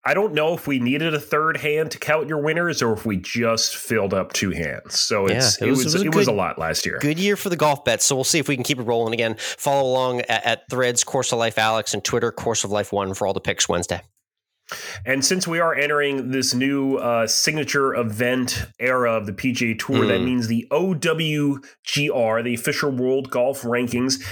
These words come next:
Speaker 1: has made some adjustments so that we can give out points during these events. Again, these new signature events are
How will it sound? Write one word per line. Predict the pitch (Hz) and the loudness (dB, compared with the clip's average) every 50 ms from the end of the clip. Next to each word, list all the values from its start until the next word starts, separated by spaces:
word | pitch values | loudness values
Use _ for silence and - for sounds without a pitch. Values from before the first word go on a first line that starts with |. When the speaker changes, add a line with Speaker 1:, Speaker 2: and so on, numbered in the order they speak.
| - | -2
Speaker 1:
has | - 139 131 - | 0 0 0 2
made | 147 147 165 180 180 | 0 0 0 0 0
some | - - - | 2 2 2
adjustments | 147 147 214 - - - 190 180 180 - - 190 196 220 - | 2 0 -2 -4 -2 0 0 2 2 0 0 0 0 2 0
so | - - - - 165 | 0 0 0 0 0
that | 147 139 | 0 0
we | 139 139 | 0 -2
can | 135 - 147 143 | -2 -2 -2 -2
give | 131 151 151 147 | 0 0 0 0
out | 160 156 151 156 151 - - - - - | 0 0 0 0 -2 -6 -8 -6 -2 0
points | 180 165 165 175 190 190 - - - | 0 2 2 0 0 0 -2 -2 -2
during | - 131 - 143 147 160 160 160 151 | -4 -4 -2 0 0 0 -2 -2 -2
these | 127 131 135 151 151 - - | -2 -2 0 0 -2 -2 -2
events. | 156 135 131 127 123 147 185 185 - - - - - - - - - _ _ - | -2 0 2 2 2 2 0 0 -2 -4 -6 -14 -18 -18 -18 -18 -20 _ _ -6
Again, | - 120 127 135 135 139 | -4 -2 0 0 0 0
these | 135 135 135 135 131 | 0 0 0 0 0
new | 127 127 131 143 156 160 165 135 - | 0 0 0 0 0 0 -2 -2 -2
signature | - - - 175 165 170 - - 165 151 | 0 0 0 0 0 -2 -2 -2 -2 -2
events | 123 135 135 143 160 - | 0 0 0 0 -2 -2
are | 139 - 123 117 | -2 -2 -4 -4